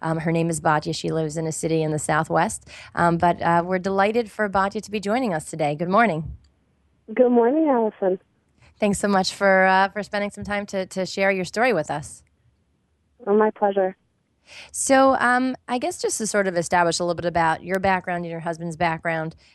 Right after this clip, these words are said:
Speaker 1: um, to understand, you know, where you guys are coming from, from a religious perspective,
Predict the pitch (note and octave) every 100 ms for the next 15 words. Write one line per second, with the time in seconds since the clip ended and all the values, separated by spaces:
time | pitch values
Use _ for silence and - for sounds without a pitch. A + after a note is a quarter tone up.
0 | _ E3+ D#3+ D#3 - - E3 E3 E3 D#3+
1 | F3 E3 D#3 D#3+ - D#3+ D3+ E3+ E3 E3
2 | D#3+ E3 E3 E3 D#3+ E3 E3 D#3+ - D#3
3 | - D#3+ D#3 D#3 E3 F#3+ F3 - D3+ -
4 | - D3+ - D#3